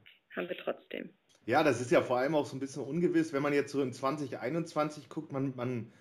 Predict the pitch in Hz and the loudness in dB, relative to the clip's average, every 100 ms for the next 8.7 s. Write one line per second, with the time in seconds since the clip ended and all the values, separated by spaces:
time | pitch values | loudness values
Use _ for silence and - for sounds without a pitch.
0 | _ _ 127 127 113 123 - 156 165 135 | _ _ -4 -2 0 0 0 2 4 4
1 | 147 170 185 165 151 151 143 139 143 185 | 4 4 4 2 0 0 0 2 2 4
2 | 151 147 143 147 147 135 131 127 139 143 | 2 0 -2 -4 -4 0 0 0 -2 -4
3 | 139 135 113 117 185 123 135 143 131 117 | -4 -2 0 0 -4 0 2 2 0 2
4 | 131 127 104 117 180 214 196 175 190 202 | 4 4 0 0 0 0 -2 0 2 2
5 | 202 202 208 202 196 180 190 180 190 202 | -2 -4 -4 0 2 2 0 0 0 2
6 | 190 143 123 117 113 - _ _ - 220 | 2 2 2 2 2 -6 _ _ 6 8
7 | 220 214 202 226 - 190 202 214 220 240 | 8 2 0 -2 0 -4 -4 -4 -6 -6
8 | 226 247 247 247 247 233 247 | -8 -8 -4 -2 -2 -4 -10